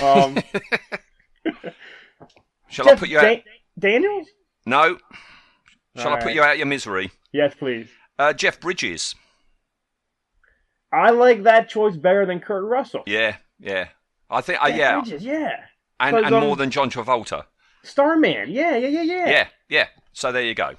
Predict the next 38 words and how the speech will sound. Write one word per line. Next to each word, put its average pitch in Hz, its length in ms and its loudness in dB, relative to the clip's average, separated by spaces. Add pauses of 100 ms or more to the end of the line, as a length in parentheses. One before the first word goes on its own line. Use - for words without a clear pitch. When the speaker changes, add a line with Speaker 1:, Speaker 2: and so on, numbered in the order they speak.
(500)
Speaker 2:
Okay. 139 200 -2 (400)
Speaker 1:
Okay. 156 320 -2 (380)
Speaker 2:
All 143 80 4
right, 117 180 2
so, 165 180 0
yeah, 165 260 -2
they 185 180 2
weren't 147 220 -2
interested, 117 600 -8
so 131 200 -4
they 135 280 -2
looked 147 380 -12
around 117 500 -2 (180)
and 120 340 -4
they 139 180 -2
did 214 240 -6
find 220 280 -2
somebody, 82 520 -8 (100)
right? 135 380 -4
Somebody 147 340 -6
who 143 140 -8
was 156 200 -6
gonna 156 200 -4
do 160 180 -6
it. - 280 -10 (140)
They 120 140 -6
settled 156 500 -8
on 156 80 -4
it. 165 260 -10 (180)
I - 80 -4
don't 135 160 0
know 131 120 -2
if 120 140 -4
they 123 140 -2
actually 117 340 -6
got 123 320 -6
to 113 240 -6
actually, 110 560 -8